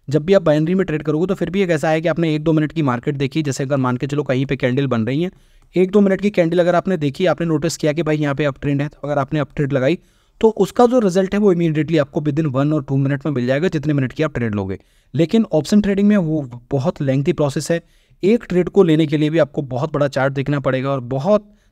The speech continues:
तरीके, तरीके की अलग-अलग जो है, वो प्रॉब्लम्स हैं, वो आपको फेस करनी पड़ती होंगी, या आप अगर कभी कर रहे होगे, तो आपको,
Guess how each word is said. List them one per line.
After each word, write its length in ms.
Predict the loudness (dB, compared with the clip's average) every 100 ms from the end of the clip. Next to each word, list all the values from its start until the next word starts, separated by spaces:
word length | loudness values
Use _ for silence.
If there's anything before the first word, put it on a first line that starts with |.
| -2
तरीके, 340 | 0 0 0
तरीके 340 | 0 -2 -2 -4
की 220 | -2 -4 _ _ _ -4
अलग-अलग 460 | 0 2 4 2
जो 120 | 2 0
है, 160 | 0
वो 160 | 0 -2
प्रॉब्लम्स 460 | -2 0 0 0
हैं, 100 | -2
वो 140 | -2 -4
आपको 220 | -4 -4
फेस 220 | -2 -2
करनी 240 | -2 -4 -2
पड़ती 280 | -2 -2
होंगी, 300 | 0 0 0
या 80 | 0
आप 240 | 0 -4 -4
अगर 160 | -2
कभी 220 | -2 -2
कर 180 | 0 0
रहे 100 | 0
होगे, 180 | 0 -2
तो 100 | 0
आपको, 360 | -2 -2 -4